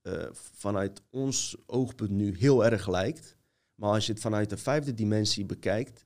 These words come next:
is het maar een spel. Maar de ervaring is wel echt. En die ervaring is echt niet leuk waar we in zitten.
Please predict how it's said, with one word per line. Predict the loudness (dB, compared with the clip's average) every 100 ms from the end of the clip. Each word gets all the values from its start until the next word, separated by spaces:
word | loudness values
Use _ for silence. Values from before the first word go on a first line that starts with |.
| _
is | -6 -2
het | -2 -2
maar | -2
een | -2
spel. | -4 -2 0 0 -4 _ _ _
Maar | -8 -2 -2 -2 -10 _ _ _
de | -4 0
ervaring | 0 2 0 2 0
is | -2 0
wel | 2 2
echt. | -2 -8 -20 _
En | -2
die | 2 0
ervaring | 0 0 0 0
is | 0
echt | -2 0
niet | 2
leuk | 2 2
waar | 0 0
we | -4
in | -6
zitten. | -10 -12